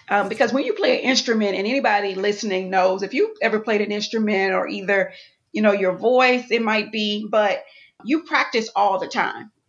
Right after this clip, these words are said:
When I played the piano growing up, I mean, I practiced every day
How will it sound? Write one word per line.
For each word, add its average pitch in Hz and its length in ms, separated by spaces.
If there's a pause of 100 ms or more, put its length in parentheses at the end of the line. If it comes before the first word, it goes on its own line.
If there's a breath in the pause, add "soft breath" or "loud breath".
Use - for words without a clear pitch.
When 180 100
I 196 60
played 226 220
the 214 60
piano 196 440
growing 196 260
up, 190 220
I 190 60
mean, 196 140
I 190 80
practiced 185 560
every 202 360
day 190 500